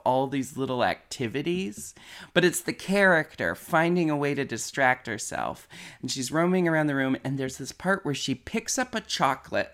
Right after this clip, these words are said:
looks at it, at it, decides not to eat it, and puts it back down.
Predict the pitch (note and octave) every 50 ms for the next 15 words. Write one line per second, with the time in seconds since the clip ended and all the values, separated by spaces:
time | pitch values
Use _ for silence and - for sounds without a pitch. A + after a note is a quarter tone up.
0 | _ - B2+ D3+ D#3+ - - - - C#3 G2+ G#2 A2 - - - - - - B2
1 | B2+ A#2+ A#2+ A2+ - - - B2+ A#2+ - D#3+ C#3 C3+ B2+ - C3+ C#3 B2 - -
2 | - C3+ - A2+ A#2+ G2+ G2+ - - B2 A#2+ - - - - - - - - -
3 | F#2 F#2 - - A2 E2 - - -